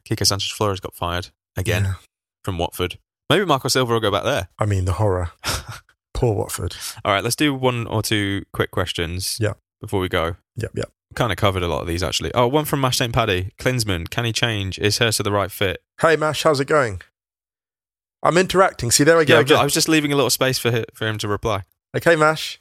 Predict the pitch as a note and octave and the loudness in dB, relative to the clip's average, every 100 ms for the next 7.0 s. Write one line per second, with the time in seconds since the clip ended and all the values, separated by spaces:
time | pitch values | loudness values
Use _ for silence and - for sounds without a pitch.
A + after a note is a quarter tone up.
0 | - A#2 C3+ C#3 G#2 G#2 A2+ A2 G2+ - | -4 2 2 2 -2 0 0 0 -2 -2
1 | A2 G#2 A2 F2+ G2+ - G#2 G2 G2 F2+ | -2 -2 -2 0 0 0 -2 -2 -2 -4
2 | - G2+ F#2+ F#2 F#2 F2+ F2+ F2+ - G#2 | -2 -2 0 -2 0 -2 -4 -8 -10 -2
3 | C3 A2+ B2 G#2+ G2 G2+ F#2+ - G2 F2+ | -2 0 -4 -4 -2 -2 -2 -2 -4 -2
4 | F#2 F#2+ - G2 F#2 F#2 - - F2 F2+ | -4 -2 0 0 -2 -4 -6 -6 -4 -4
5 | F#2 F#2 F2+ F2+ F2+ G#2 - G2 G#2 - | -4 -6 -4 -4 -2 -2 0 0 -2 -2
6 | G#2 - F#2 A2 E2+ - F2+ E2 C#2+ | -2 -4 -2 -2 -2 -4 -6 -6 -10